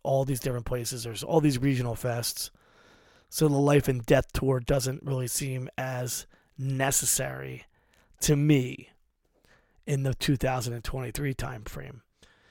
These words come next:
And I'd said something about it, and then somebody had brought up Ten for Ten, and I could, I,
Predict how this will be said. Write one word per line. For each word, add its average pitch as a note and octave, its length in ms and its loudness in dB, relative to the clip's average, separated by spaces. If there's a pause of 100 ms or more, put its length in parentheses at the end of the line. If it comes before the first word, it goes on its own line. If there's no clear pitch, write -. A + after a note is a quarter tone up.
(540)
And D3 100 4
I'd C3+ 200 2
said C#3 220 0
something C3 300 2
about B2 400 -4
it, - 160 -8 (720)
and B2+ 160 -6
then C3 200 -2
somebody B2 380 -2
had A#2+ 200 -6
brought B2 220 0
up A#2 180 -4
Ten B2 220 -4
for A2 140 -12
Ten, A#2+ 500 -2 (1080)
and C3+ 220 2
I B2+ 80 0
could, B2 160 -6 (360)
I, C3 200 0